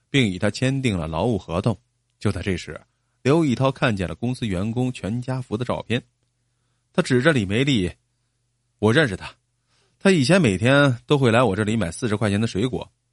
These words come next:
但是后面不知道为什么就不来了。”钟树林不由得问道：“到底是四十块钱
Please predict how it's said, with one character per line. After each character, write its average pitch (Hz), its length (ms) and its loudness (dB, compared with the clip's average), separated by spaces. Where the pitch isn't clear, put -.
但 123 140 2
是 123 100 0
后 127 200 0
面 87 280 -2
不 113 100 -4
知 110 100 -2
道 127 120 2
为 135 100 0
什 92 100 -4
么 104 120 -2
就 123 100 -2
不 127 100 -2
来 85 220 -4
了。” 151 100 -6
钟 196 240 2
树 165 160 -2
林 156 180 0
不 160 120 -2
由 123 180 0
得 160 120 0
问 135 220 -2
道 78 240 -6
：“到 147 220 6
底 98 120 0
是 113 120 -4
四 151 180 -4
十 - 80 -8
块 90 180 -6
钱 92 400 -2